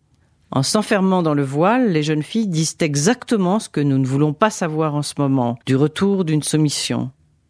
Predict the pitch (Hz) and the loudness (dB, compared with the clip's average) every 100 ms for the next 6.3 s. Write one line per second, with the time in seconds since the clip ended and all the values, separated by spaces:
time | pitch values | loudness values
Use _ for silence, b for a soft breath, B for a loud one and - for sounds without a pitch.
0 | _ _ 127 131 156 151 143 139 139 131 | _ _ -2 2 4 2 0 -2 0 0
1 | 120 120 _ _ _ - 220 233 190 175 | 0 -6 _ _ _ 0 2 2 0 -2
2 | 196 170 151 151 147 156 208 208 147 147 | -2 0 0 0 0 0 2 2 2 -2
3 | - 180 143 143 - 139 139 135 175 175 | 0 -2 0 -6 -4 -2 0 0 -2 -2
4 | 127 127 127 139 135 131 131 139 - 120 | 0 0 0 0 2 0 0 -2 0 0
5 | 120 156 151 123 127 143 160 - 131 - | 2 2 2 0 0 0 -2 -2 -2 -2
6 | 127 127 | 0 0